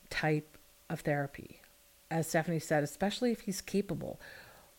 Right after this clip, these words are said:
why would you limit him? You know, we always have to remember that, not to put limits on our kids, because I hate to say it, but a lot of the world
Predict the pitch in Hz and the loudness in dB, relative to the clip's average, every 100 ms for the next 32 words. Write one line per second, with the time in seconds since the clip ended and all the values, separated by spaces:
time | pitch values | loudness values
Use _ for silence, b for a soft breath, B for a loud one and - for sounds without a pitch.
0 | - 180 160 165 180 190 190 185 180 185 | -16 -2 0 4 4 4 4 0 -2 2
1 | 165 165 175 165 147 160 160 147 - - | 2 2 0 0 -2 -2 0 -2 -2 -2
2 | 143 - - - B B B B B B | -4 -8 -18 -20 B B B B B B
3 | - 160 147 151 - - - - - - | -4 -2 -2 -4 -10 -20 -20 -20 -20 -20
4 | - - - 175 185 196 190 170 - 165 | -20 -12 2 6 8 8 6 2 2 4
5 | 156 151 147 139 156 156 151 - - 175 | 6 6 4 4 2 2 2 0 4 4
6 | - 156 160 160 - - 156 151 151 - | 6 4 4 2 0 -4 0 2 0 0
7 | - 135 139 - - 160 170 156 - - | 0 0 2 -2 0 2 4 4 2 -8
8 | - - _ - - - - - - 156 | -20 -20 _ -20 -20 -20 -20 -20 -2 4
9 | 165 175 175 - 156 143 - 156 147 B | 4 4 4 6 8 6 4 2 2 B
10 | B B B B - 165 175 190 165 160 | B B B B 6 8 10 8 6 8
11 | 165 156 156 - | 10 8 6 2